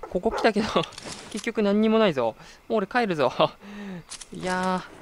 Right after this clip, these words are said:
ー。うわ、ダメージ食らってる、しかも。ああ。ここ飛び降りれる？ゆ-、よ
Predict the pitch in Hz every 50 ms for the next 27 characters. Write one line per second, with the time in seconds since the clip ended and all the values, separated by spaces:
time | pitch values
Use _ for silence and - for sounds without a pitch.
0 | - - - - - - - - - - - - - - - - - - - -
1 | - - - - - 185 - - 185 185 190 208 196 185 180 196 190 - - 165
2 | 151 - - 143 127 127 - - - - - - - - - - - - - -
3 | - 170 165 160 - - - - - - - - - - - - - - - -
4 | - - - - - - - - - - 196 240 226 - - 180 165 202 226 240
5 | 233 233 240 220 233 214 160 131 117 113 110 113 113 - - - - - - -
6 | - - - - - - - - - - - - - - - - - - - -
7 | - - - - - - - - - - - - - - - - - - - -
8 | - - - - - - - - - - - - - - - - - - 160